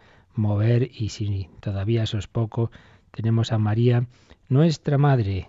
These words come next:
que nos guía, que nos acompaña. Y decía Santa Teresita que tenemos una ventaja sobre la Virgen María. Hombre, ¿y eso cómo es?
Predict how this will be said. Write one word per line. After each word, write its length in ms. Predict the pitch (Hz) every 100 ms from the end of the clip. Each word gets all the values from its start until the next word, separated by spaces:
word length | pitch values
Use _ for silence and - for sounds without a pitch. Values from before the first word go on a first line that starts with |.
| -
que 140 | 113
nos 240 | 101 90 101
guía, 420 | 113 127 127 127 _ _ _
que 140 | -
nos 200 | 95 -
acompaña. 640 | 92 - 90 101 117 107 95
Y 40 |
decía 240 | 117 180
Santa 260 | 156 156 151
Teresita 540 | 151 131 143 135 160 - _ _
que 120 | -
tenemos 360 | 101 104 120 123
una 120 | 143
ventaja 420 | 131 113 123 -
sobre 260 | 120 120 110
la 100 | 104
Virgen 280 | 113 - 104
María. 320 | 92 95 135
Hombre, 220 | 101 165
¿y 100 | 85
eso 220 | 85 -
cómo 240 | 107 101 143
es? 180 | 196